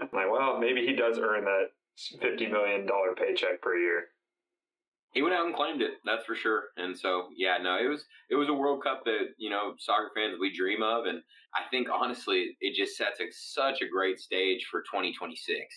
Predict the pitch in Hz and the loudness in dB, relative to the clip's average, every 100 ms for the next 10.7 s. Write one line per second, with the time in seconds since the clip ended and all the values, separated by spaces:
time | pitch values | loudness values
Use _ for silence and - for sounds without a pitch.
0 | - _ - - - 87 87 113 113 110 | -20 _ -4 -2 0 2 2 2 2 2
1 | 110 104 101 95 135 139 143 165 180 - | 2 0 -2 0 0 2 4 4 4 0
2 | - _ _ 123 - - 110 127 131 131 | -2 _ _ -4 -2 2 2 4 4 2
3 | 117 107 107 107 101 107 110 98 113 127 | 4 2 4 2 4 2 2 2 2 0
4 | 123 110 117 - - _ - - 139 - | 0 0 0 -2 -4 _ -18 -4 -4 0
5 | 175 170 147 160 165 156 120 120 131 135 | 0 2 0 2 0 0 2 2 2 0
6 | 127 117 117 117 110 110 120 113 123 139 | 0 0 2 2 2 2 0 0 -2 -2
7 | 147 107 110 110 104 110 110 - 110 110 | -2 2 2 2 -2 -2 -2 -8 -2 0
8 | 107 87 107 110 92 90 98 95 98 90 | 0 0 2 2 0 0 -2 0 0 -2
9 | - 113 110 85 87 92 98 85 - 92 | -4 0 0 0 0 0 -2 -8 -6 -4
10 | 87 85 85 85 87 85 87 | -4 -2 0 2 2 0 -2